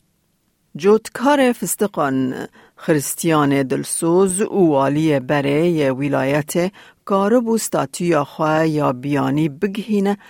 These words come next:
بر جواندی خو او ده هلبجارتنا هزار و نهصد و هفت و ششان ده جرالد فورد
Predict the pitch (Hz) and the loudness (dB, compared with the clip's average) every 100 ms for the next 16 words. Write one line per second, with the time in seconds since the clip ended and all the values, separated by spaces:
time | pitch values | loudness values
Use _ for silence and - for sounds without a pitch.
0 | - - 160 147 139 147 143 139 147 165 | -20 -4 -2 -2 0 -2 0 -2 -2 -2
1 | 147 - - 156 143 - - _ - 247 | -2 -4 -4 -2 -2 -10 -20 _ 0 4
2 | 220 180 147 147 135 135 151 143 185 170 | 4 2 -2 -2 -4 -2 -2 -2 -2 -2
3 | 156 147 139 160 151 147 139 - - 175 | -2 -4 0 0 0 -4 -6 -8 -6 -6
4 | 160 156 151 - 170 156 - 156 147 - | -4 -6 -6 -6 -6 -6 -6 -8 -8 -4
5 | 165 156 160 - - - - 135 160 151 | -2 -2 -4 -8 -20 -16 -10 0 2 2
6 | 143 127 123 - 180 165 151 | 0 -2 -10 -6 0 2 2